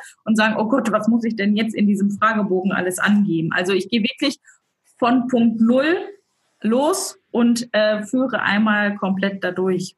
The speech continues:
ja, sodass man am Ende wirklich weiß, was man da tut und warum man das Ganze tut und wie man es tut. <laughs>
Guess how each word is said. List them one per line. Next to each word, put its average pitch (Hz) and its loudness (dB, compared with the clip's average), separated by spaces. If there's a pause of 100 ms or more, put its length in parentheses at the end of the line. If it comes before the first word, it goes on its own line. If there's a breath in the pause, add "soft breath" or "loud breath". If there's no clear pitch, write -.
(100)
ja, 254 0
sodass 233 0
man 226 0
am 220 0
Ende 247 2
wirklich 226 -2
weiß, 226 0
was 226 0
man 220 4
da 214 2
tut 277 -2
und 240 2
warum 262 0
man 240 2
das 190 0
Ganze 190 0
tut 254 -2
und 277 0 (220)
wie 226 4
man 185 2
es - -6
tut. - -12
<laughs> 226 2